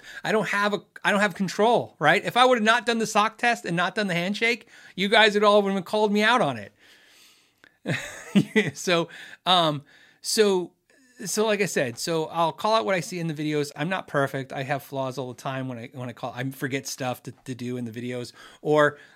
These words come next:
like I said, if, uh, I, I could have a totally different experience that is, that is, let's be honest, it could be luck, and it, sometimes it could be intentional 'cause I'm a YouTube channel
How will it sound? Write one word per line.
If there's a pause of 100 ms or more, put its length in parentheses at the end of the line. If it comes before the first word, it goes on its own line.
like
I
said,
if,
uh, (240)
I,
I
could
have
a
totally
different
experience
that
is, (380)
that
is,
let's
be
honest,
it
could
be
luck,
and
it,
sometimes
it
could
be
intentional
'cause
I'm
a
YouTube
channel